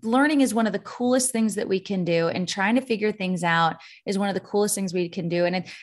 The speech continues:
and there's so many free ways you can learn on Facebook, but there's so many people out there, other coaches, other, other, um, experts in marketing or, or stocks or real estate or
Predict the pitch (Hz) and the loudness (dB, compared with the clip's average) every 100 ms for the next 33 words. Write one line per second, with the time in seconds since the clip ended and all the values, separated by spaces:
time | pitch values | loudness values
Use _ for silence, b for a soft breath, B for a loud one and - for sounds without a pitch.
0 | - 233 254 254 370 381 254 247 202 214 | 0 2 4 2 0 2 0 2 2 2
1 | 208 190 180 180 196 175 170 175 165 170 | 2 2 0 -2 -2 -2 -2 0 -2 -2
2 | 165 170 190 185 208 220 220 262 277 240 | -4 -2 -4 -6 -4 -2 0 2 2 2
3 | 220 220 214 196 185 185 b b b - | 0 -4 -2 0 0 -2 b b b 0
4 | 202 214 190 180 185 185 185 - 202 196 | 0 2 4 4 4 2 0 -2 -2 0
5 | 202 185 185 180 180 175 - 175 170 165 | -2 0 0 2 2 2 0 -2 0 0
6 | 165 165 165 160 156 156 - B B B | 0 -2 -2 -4 -6 -8 -12 B B B
7 | B - 220 - - 220 220 190 165 165 | B -4 -2 -2 2 4 4 -2 -4 -4
8 | 165 - 262 294 269 247 202 180 180 185 | -4 0 4 4 4 4 4 2 2 2
9 | 180 175 170 - 180 170 170 170 170 - | 4 4 4 2 0 2 2 0 -2 -2
10 | - 320 269 196 185 - 202 190 185 185 | -2 4 4 4 0 -2 2 6 6 4
11 | 220 320 285 254 - 196 180 170 165 | 4 2 4 2 2 4 4 4 2